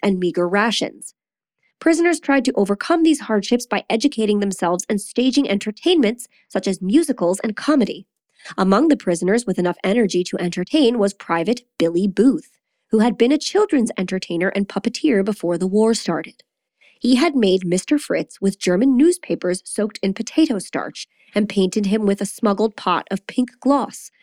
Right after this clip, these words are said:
that a Polish farmer had given him, which had been used to paint his daughter's cot. For almost eighteen months, Billy Booth and Mister Fritz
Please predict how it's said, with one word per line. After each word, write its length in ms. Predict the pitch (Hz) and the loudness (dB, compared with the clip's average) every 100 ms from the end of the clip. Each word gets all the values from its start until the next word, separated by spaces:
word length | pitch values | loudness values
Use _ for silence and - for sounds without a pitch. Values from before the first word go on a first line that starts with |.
| _ | _
that 100 | - | -2
a 60 | 214 | -2
Polish 420 | - 214 208 208 | -2 2 2 0
farmer 340 | 220 233 196 185 | -2 0 0 -2
had 220 | 185 180 | -6 0
given 220 | 269 226 | 0 0
him, 240 | 190 170 180 | -4 -4 -4
which 140 | 185 | -6
had 100 | 196 | -2
been 160 | 208 202 | -2 2
used 240 | 247 247 | 0 -2
to 60 | - | -14
paint 300 | - 185 180 | -4 -4 -4
his 140 | 208 | -8
daughter's 360 | 196 170 175 - | -6 -4 -6 -8
cot. 440 | - 233 143 - _ _ _ _ _ _ - | -4 -2 -4 -8 _ _ _ _ _ _ 0
For 160 | 247 | 2
almost 320 | 233 240 247 247 - | 4 4 2 0 0
eighteen 460 | 330 - 320 294 | 0 2 0 2
months, 300 | 196 180 - _ | 0 -4 -10 _
Billy 300 | 240 311 320 | 4 4 2
Booth 320 | 196 170 - | 0 -2 -4
and 140 | 185 170 | -4 -2
Mister 260 | 208 320 | -4 -2
Fritz 400 | 285 - 170 - | -4 -6 -8 -8